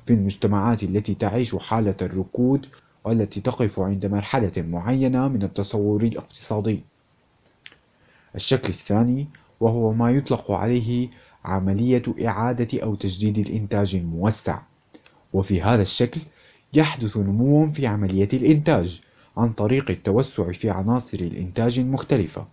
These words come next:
وينجم عن ذلك زيادة في إنتاجية العمل. ويسود هذا الشكل في المجتمعات الديناميكية التي تنتقل من مرحلة إلى مرحلة أعلى من التطور الاقتصادي. وفي جميع الأحوال،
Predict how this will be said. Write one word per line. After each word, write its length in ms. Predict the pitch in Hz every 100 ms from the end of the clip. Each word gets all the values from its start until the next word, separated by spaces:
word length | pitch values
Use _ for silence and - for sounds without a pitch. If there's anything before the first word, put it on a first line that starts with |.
| _ _ _ -
وينجم 560 | 101 107 135 120 95 90
عن 240 | 90 101
ذلك 460 | 113 123 143 151 - _ _ -
زيادة 600 | 104 110 120 127 147 147
في 160 | -
إنتاجية 560 | 110 101 104 98 101 101 117
العمل. 420 | 113 117 85 - - _ _ _ _ _
ويسود 440 | 101 110 110 160 117
هذا 260 | 95 107
الشكل 320 | 98 - 123 -
في 180 | -
المجتمعات 680 | 107 101 - 107 95 110 120
الديناميكية 880 | 107 113 117 113 104 - 123 95 73 - _ _ -
التي 180 | 110 110
تنتقل 440 | 110 107 113 - 101
من 260 | 87 87
مرحلة 420 | 92 98 123 117 -
إلى 300 | 76 64 95
مرحلة 580 | 95 95 - 131 120 131
أعلى 380 | - 127 127 127
من 140 | 131 101
التطور 560 | - 107 123 127 113
الاقتصادي. 800 | 123 - - - 110 110 104 92 - _ _ _ _ _ _ _ _ _ -
وفي 180 | 95 104
جميع 360 | 98 107 117
الأحوال، 680 | 98 85 - 98 110 120 131